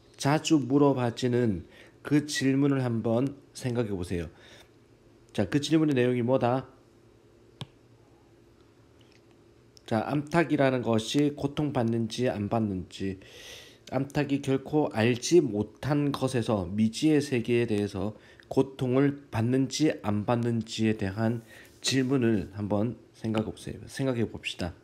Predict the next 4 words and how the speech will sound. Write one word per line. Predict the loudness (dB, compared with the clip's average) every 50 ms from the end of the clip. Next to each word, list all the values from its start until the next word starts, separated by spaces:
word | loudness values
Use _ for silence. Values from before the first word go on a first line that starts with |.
| _ _ _ _ _ _ _ _ _ _ _ -20 -20 -20 -20 -20 -20 -20 -20 -20 -20 -20 -20 -20 -20 -20 -20 -20 -20 -20 -20 -20 -20 -20 -20 -20 -20 -20 -8 -2
옥스퍼드 | -2 -2 -2 -4 -6 0 2 2 2 0 -2 0 6 8 8 10 8
과학자인 | 6 4 4 6 6 4 2 -2 -6 0 2 4 4 4 4 2 0 0 2 2 2 0 -2 -4 -6 -4 -2
메리안, | 0 2 2 2 0 0 0 0 0 0 0 -2 -4 -8 -14 -20 _ _ _ -10
자, | -6 -6 -6 -6